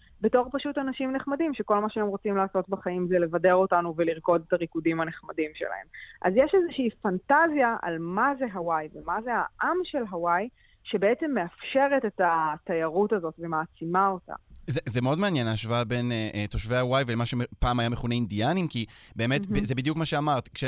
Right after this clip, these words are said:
Speaker 2: כשאומרים את המילה הזו, אני מדמיין לעצמי אנשים כועסים, אלימים, אה, אה,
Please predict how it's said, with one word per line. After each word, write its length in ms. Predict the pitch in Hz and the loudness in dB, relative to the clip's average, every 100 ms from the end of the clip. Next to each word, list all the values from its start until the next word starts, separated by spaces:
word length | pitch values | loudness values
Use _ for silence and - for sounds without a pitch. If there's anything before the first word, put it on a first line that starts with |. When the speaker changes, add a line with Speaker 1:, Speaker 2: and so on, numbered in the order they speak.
| - | -4
Speaker 2:
כשאומרים 360 | - 120 143 | -2 0 0
את 100 | 175 | 0
המילה 240 | 156 143 147 | 0 2 2
הזו, 200 | 147 175 | 2 0
אני 100 | 139 | 0
מדמיין 260 | 123 170 | -4 -4
לעצמי 240 | 165 - 123 | -6 -4 -4
אנשים 280 | 110 156 135 - - | -4 -4 -4 -8 -14
כועסים, 540 | - 113 - - 170 143 | -4 -4 -2 -2 0 0
אלימים, 880 | 120 120 123 139 175 196 170 143 127 | 0 2 2 4 4 4 2 2 0
אה, 40 | |
אה, 320 | 127 107 123 | -2 0 -2